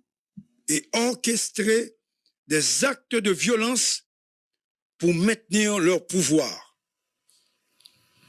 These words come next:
Ils ont signé des contrats, des contrats bidons,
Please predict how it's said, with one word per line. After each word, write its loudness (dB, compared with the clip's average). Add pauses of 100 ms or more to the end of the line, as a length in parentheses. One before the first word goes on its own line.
(840)
Ils 0
ont 0
signé 2 (2250)
des -2
contrats, -2 (4000)
des -2
contrats 0
bidons, -2